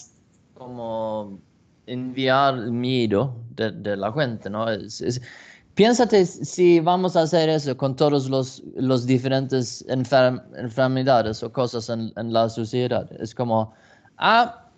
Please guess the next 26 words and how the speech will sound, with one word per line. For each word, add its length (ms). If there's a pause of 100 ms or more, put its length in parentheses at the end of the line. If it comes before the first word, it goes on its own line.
(160)
hoy, 400
eh, 380
esta 220
semana, 720
eh, 520 (600)
quinientos 580
mil 240
han 240
muerto 540
en 180
los 420
accidentes 680
en 140
el 140
tráfico 500
en 80
el 100
mundo. 260 (440)
Ok, 160 (580)
¿qué 140
voy 200
a 100
hacer 360
con 160
esta 260
estadística? 760